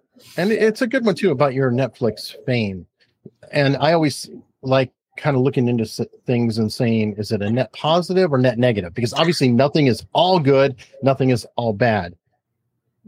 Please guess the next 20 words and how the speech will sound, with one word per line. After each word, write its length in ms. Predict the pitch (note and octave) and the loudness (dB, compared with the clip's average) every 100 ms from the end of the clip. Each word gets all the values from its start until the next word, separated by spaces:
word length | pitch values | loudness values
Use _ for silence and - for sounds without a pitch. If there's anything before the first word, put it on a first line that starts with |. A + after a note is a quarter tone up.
| D3 - | -16 -8
Do 120 | C#3+ | -4
you 300 | D3+ F3+ G3 | 0 2 0
think 420 | - F3+ F3+ F3 | 0 0 0 0
that 640 | D#3 C3+ C#3+ C3+ C3+ - - | -4 0 2 2 0 -6 -10
it's 220 | - C3 C#3+ | -6 -2 0
a 60 | |
net 260 | B2+ C3+ C3 _ | 2 2 0 _
positive 1120 | - - D3 D#3 E3 D3 C#3 D3+ D3 C#3 - | -10 0 2 4 2 0 0 2 2 0 -4
because 300 | C3 B2+ A#2 | -2 -2 0
it 140 | A2 | -2
brought 220 | - B2+ A#2+ | 0 2 0
attention 440 | A2 C#3+ C3 B2 | 0 -2 -2 -2
to 60 | A2 | 0
your 140 | G2+ | 0
cause, 540 | - A2+ A#2 B2+ B2+ - | 0 0 2 0 -2 -2
even 260 | C3 A#2+ | 0 2
though 120 | A2+ A2 | 4 2
it's 120 | G#2 | 0
running 400 | G#2 A2+ A#2 A2 | -2 0 2 0
your 340 | G2+ G2 G2 | -2 -4 -8